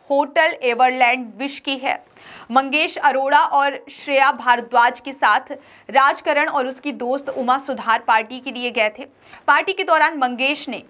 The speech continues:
उमा सुधार पर कुछ कमेंट कर दिया, जिसके बाद मंगेश और राजकरण में झगड़ा हो गया। इसी झगड़े में फिर उमा के साथ श्रेया भी कूद पड़ी। होटल से शुरू हुआ झगड़ा रोड के बीच तक आ पहुंचा, जिसके बाद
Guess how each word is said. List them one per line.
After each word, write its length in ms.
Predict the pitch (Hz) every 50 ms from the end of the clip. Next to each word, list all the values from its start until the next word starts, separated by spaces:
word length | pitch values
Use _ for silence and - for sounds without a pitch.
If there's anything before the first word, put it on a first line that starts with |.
| _ -
उमा 180 | 226 226 226
सुधार 440 | 233 - 254 220 214 202 226 226 226
पर 160 | - - 285
कुछ 220 | 311 - 320 285 -
कमेंट 340 | - 269 233 226 240 233
कर 140 | 233 - 208
दिया, 240 | 196 - 202 185 - - -
जिसके 260 | 226 240 240 - 277
बाद 260 | 226 233 226 247 220
मंगेश 540 | 220 214 214 214 202 233 247 294 285 - -
और 180 | - 269 247 233
राजकरण 600 | 208 220 226 262 277 269 - 302 277 262 247 240
में 200 | 220 233 269 269
झगड़ा 340 | - - 233 208 214 233 247
हो 180 | 254 247 247 226
गया। 220 | 233 254 247 - - _ _ - - - - - -
इसी 220 | 320 330 381 392
झगड़े 420 | 302 240 294 311 240 294 302 349 349
में 160 | 277 220 - _ _ _ _ - - - - -
फिर 100 | 269 254
उमा 240 | 269 277 285 302
के 140 | 330 349 339
साथ 360 | - - 277 254 269 302 311
श्रेया 360 | 302 - - - 277 262 247 240
भी 160 | 233 269 294
कूद 240 | 277 - 262 262 254
पड़ी। 280 | - 247 220 214 - - _ _ - 233
होटल 340 | 226 214 220 240 233 240
से 200 | 233 - 269 254
शुरू 400 | 254 - - - 262 247 254 277
हुआ 240 | 277 254 269 247 247
झगड़ा 600 | 240 - - - 240 214 220 226 208 196 - - - 190
रोड 300 | 202 226 247 294 294 -
के 100 | - 220
बीच 260 | 214 220 226 220 -
तक 140 | - 226 220 -
आ 80 | 208 -
पहुंचा, 380 | - - 214 208 - - - - _ _ _ - - - - -
जिसके 300 | - 185 180 - - 330
बाद 500 | 285 233 214 269 262 247 240 262 247 -